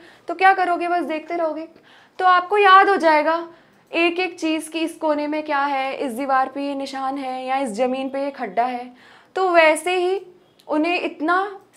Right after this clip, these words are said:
समय वहाँ बिता के जेल में साढ़े चौदह महीने, क्या हो गया? सब कुछ याद हो गया कि इस दीवार पे यहाँ एक डेंट है, डेंट मतलब मार्क, निशान, इस दीवार पे यहाँ खड्डा है, यहाँ दीवार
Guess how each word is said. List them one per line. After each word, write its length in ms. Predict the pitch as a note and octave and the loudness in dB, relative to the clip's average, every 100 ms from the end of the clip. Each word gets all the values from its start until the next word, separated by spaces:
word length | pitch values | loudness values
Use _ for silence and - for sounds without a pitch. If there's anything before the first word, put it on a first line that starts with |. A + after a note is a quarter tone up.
| - | -2
समय 300 | C#4+ C#4+ D#4+ | 0 2 0
वहाँ 240 | D#4+ D#4 | 0 -2
बिता 320 | B3+ B3+ A#3 | -2 0 0
के 220 | A3+ C#4 D4 | 0 -2 -4
जेल 320 | A3+ A#3 A#3+ | 0 0 0
में 240 | A#3+ A3+ | -2 -6
साढ़े 380 | C4+ C4 C4 E4 | -2 0 0 -2
चौदह 420 | E4+ A#3+ G#3+ B3+ | -2 -4 -2 -4
महीने, 420 | C#4 A3 G3+ A3 - _ _ - _ _ _ | -4 -6 -6 -8 -14 _ _ -20 _ _ _
क्या 120 | - E4+ | 0 4
हो 140 | E4 | 4
गया? 180 | D#4+ E4+ | 2 -2
सब 300 | F4 F#4+ F#4+ | 2 0 0
कुछ 320 | G4+ G4+ - | -2 0 0
याद 300 | C#4 C4+ B3+ | 4 6 6
हो 120 | A#3 | 0
गया 300 | G3+ A3 B3+ - _ - | 0 -6 -8 -18 _ -6
कि 160 | E4 E4+ | 0 0
इस 60 | |
दीवार 420 | A#3+ D4 C#4 C#4 | -2 0 4 4
पे 120 | - D#4 | 2 -4
यहाँ 260 | D4+ C#4+ | -2 -2
एक 180 | C#4+ F#3+ | -2 0
डेंट 380 | A3 A3 B3 B3+ | 2 2 0 -2
है, 320 | B3+ B3 G#3+ | -4 -6 -4
डेंट 300 | B3 C4 C#4 | 0 0 -2
मतलब 420 | C4+ C4+ D4 D4+ - | -8 -6 -6 -8 -12
मार्क, 480 | A3+ A#3 A3 G#3 - - - | -4 0 0 0 -6 -20 -10
निशान, 560 | B3 B3+ B3 A3 G#3+ A3 _ _ - _ _ - | -6 -4 -2 -2 -4 -10 _ _ -20 _ _ -8
इस 140 | C4+ | -6
दीवार 320 | C4+ C4+ C4 | -2 2 2
पे 140 | C4 C#4 | 2 -4
यहाँ 240 | C4+ C4+ | -2 -4
खड्डा 360 | C4 A#3 F#3+ B3+ | -4 -4 4 4
है, 360 | B3+ A#3+ A#3+ - _ - _ - | 6 0 -2 -10 _ -20 _ -4
यहाँ 280 | C4+ C4+ G#3+ | 2 2 2
दीवार 520 | C4+ B3+ B3 C4+ | 2 6 6 4